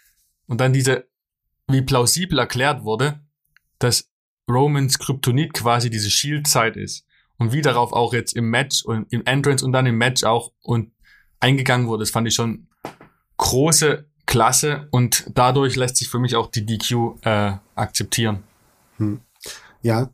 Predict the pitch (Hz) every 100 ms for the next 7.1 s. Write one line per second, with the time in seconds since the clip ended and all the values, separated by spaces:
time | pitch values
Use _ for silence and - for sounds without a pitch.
0 | _ 113 - - 117 117 113 - 73 147
1 | - 117 135 139 139 - - 113 117 117
2 | 120 - 143 151 - - 127 151 139 -
3 | 127 139 131 131 120 120 120 117 113 117
4 | 120 120 117 117 110 117 113 120 117 113
5 | 110 - - - 117 - - 113 107 -
6 | 120 110 107 - 107 127 127 135 120 -